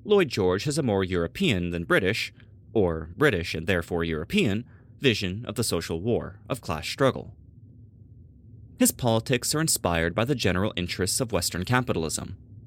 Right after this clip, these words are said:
and he recommends the betterment of the tenor of life of European workers at the expense of the colonial populations of Asia, Africa, et cetera.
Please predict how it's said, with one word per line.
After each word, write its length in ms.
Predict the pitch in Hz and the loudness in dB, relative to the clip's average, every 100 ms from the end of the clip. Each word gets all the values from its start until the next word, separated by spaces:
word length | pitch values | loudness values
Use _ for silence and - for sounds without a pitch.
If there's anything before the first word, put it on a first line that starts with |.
| - | -8
and 120 | - 185 | 0 4
he 100 | 185 | 4
recommends 600 | 117 - 92 82 95 - | 4 2 2 2 0 -2
the 100 | 139 | 0
betterment 440 | 92 90 85 - | 0 2 0 -2
of 120 | 98 | -2
the 80 | 147 | -4
tenor 320 | - 92 87 | -2 0 0
of 160 | 85 95 | 0 0
life 280 | 87 80 101 | 0 0 -2
of 140 | 92 | -4
European 380 | 87 85 85 87 | -2 -2 -2 0
workers 500 | 160 - 92 95 - - - - - | 0 2 0 0 -4 -10 -20 -6 -4
at 100 | 170 | 0
the 80 | |
expense 580 | 196 - - 85 95 - - | 0 0 0 0 0 -4 -4
of 80 | 120 | -4
the 80 | |
colonial 420 | 160 104 90 90 113 | -2 0 2 2 0
populations 720 | 110 98 90 82 85 95 - | -2 0 0 -2 -2 -4 -4
of 100 | - | -2
Asia, 400 | 92 87 95 87 110 - - | 0 0 0 -2 -4 -16 -4
Africa, 460 | 143 - 101 85 80 - | -2 -2 -2 -2 -2 -6
et 120 | - | 0
cetera. 400 | 117 104 - | 0 0 -4